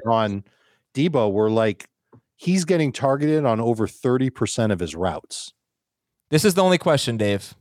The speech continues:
Speaker 1: Thank you.
Speaker 2: Jay Schmidt ch-, typing in our chat. Is Debo a stud if Trey Lance is the Q B? That's
Speaker 1: I don't think he's as much of a stud,
Speaker 2: That's
Speaker 1: but
Speaker 2: why
Speaker 1: I
Speaker 2: I'm
Speaker 1: think
Speaker 2: asking.
Speaker 1: the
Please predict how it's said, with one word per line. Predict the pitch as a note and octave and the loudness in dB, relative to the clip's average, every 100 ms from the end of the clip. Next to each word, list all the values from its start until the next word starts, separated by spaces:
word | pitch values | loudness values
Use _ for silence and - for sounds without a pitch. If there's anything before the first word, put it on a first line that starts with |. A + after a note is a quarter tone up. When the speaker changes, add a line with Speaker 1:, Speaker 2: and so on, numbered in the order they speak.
| _ | _
Speaker 1:
Thank | C#3 - - | -4 -2 -2
you. | |
Speaker 2:
Jay | C3+ E3 | 2 2
Schmidt | - E3+ E3 D#3 | 2 2 0 0
ch-, | - D3+ - | 0 0 2
typing | D3+ C#3 C#3+ | 0 0 -2
in | C#3 | 0
our | B2+ B2 | 2 0
chat. | - F#2+ - _ _ _ _ _ _ | 0 -4 -4 _ _ _ _ _ _
Is | A2+ | -10
Debo | A2+ D3 E3 D#3 | -2 2 2 2
a | |
stud | - D3 C#3 | 0 0 0
if | B2 | 0
Trey | - C3 | -2 0
Lance | B2 A#2+ | 0 -2
is | A2 | -6
the | G#2+ | -10
Q | - A2 | -10 -8
B? | F#2 F2 - _ _ _ _ _ _ _ _ _ _ _ _ _ | -8 -10 -14 _ _ _ _ _ _ _ _ _ _ _ _ _
That's | A2+ A#2+ - | -4 -4 -2
Speaker 1:
I | C3 | 0
don't | D3 | 2
think | C#3+ B2 G#2+ | 4 2 0
he's | G2+ | 0
as | E2 | -2
much | F2 G#2+ - - | 0 0 2 0
of | |
a | G#2+ | -2
stud, | - G2 F#2 | -2 -2 0
Speaker 2:
That's | A#2+ | 2
Speaker 1:
but | |
Speaker 2:
why | A#2 | 2
Speaker 1:
I | |
Speaker 2:
I'm | G#2 | 2
Speaker 1:
think | A#2+ | -2
Speaker 2:
asking. | G2+ | -4
Speaker 1:
the | G#2 | -6